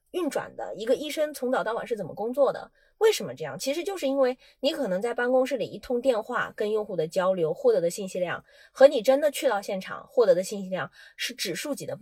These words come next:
不同的。我到现在为止都觉得说，我们去年去做村医调研这个事情，对我来说，去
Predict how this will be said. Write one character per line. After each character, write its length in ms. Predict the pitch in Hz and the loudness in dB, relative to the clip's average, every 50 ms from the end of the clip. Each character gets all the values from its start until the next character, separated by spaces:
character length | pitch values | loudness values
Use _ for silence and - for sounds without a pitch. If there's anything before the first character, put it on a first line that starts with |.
| - _ _ | -16 _ _
不 100 | - 196 | -10 -8
同 240 | - - - - - | -8 -8 -10 -10 -10
的。 220 | - 95 - - _ _ _ _ _ _ _ _ - | -12 -14 -14 -16 _ _ _ _ _ _ _ _ -2
我 100 | 208 233 | 2 4
到 100 | 269 311 | 4 4
现 140 | 294 349 330 | 4 4 4
在 80 | 294 | 4
为 140 | 233 214 214 | 4 2 0
止 100 | 208 196 | -2 -2
都 140 | 170 190 196 | -4 -6 -4
觉 120 | - 185 | -4 -2
得 140 | 160 160 185 | 0 0 0
说， 260 | - 208 208 208 214 - _ _ _ | 0 2 2 2 0 0 _ _ _
我 120 | - 175 165 | 0 0 2
们 300 | 165 165 165 180 180 185 | 2 0 -2 -2 -4 -6
去 180 | - - 247 | -4 -2 0
年 160 | 208 165 160 175 | 0 0 -2 -4
去 160 | - - 185 | -6 -8 -4
做 240 | 180 190 180 160 170 | 0 2 4 4 2
村 240 | - - 214 208 | 0 -4 -6 -4
医 80 | 214 226 | -2 -2
调 140 | 214 214 185 | 0 0 0
研 160 | 160 143 156 | -2 -4 -4
这 80 | 175 170 | -4 -4
个 80 | 175 | -6
事 140 | 180 - 180 | -6 -6 -8
情， 120 | 175 165 175 | -8 -4 0
对 100 | - 226 | 2 4
我 140 | 196 180 156 | 4 4 2
来 160 | 143 127 127 | 0 -2 -8
说， 320 | - - 202 190 196 202 - _ _ _ _ - | -8 -2 0 2 2 0 0 _ _ _ _ -8
去 220 | - 320 220 - | -6 -6 -6 -6